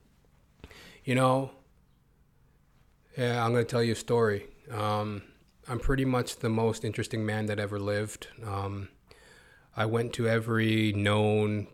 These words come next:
post-secondary institute in the world, Harvard, Stratford, you know, the Museum of Modern Art, momo, you know,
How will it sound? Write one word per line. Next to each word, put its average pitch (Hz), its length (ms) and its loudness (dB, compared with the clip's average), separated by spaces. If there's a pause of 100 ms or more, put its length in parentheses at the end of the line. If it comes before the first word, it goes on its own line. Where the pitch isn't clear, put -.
(160)
post-secondary 107 920 4
institute 107 680 -4
in 98 100 -2
the 98 60 -2
world, 107 520 2
Harvard, 104 680 2
Stratford, 107 800 -2 (640)
you 101 120 0
know, 104 420 0 (680)
the - 80 -6
Museum 104 400 2
of 95 100 0
Modern 101 360 2
Art, 104 260 0
momo, 107 760 0 (100)
you 98 140 -4
know, 104 280 -4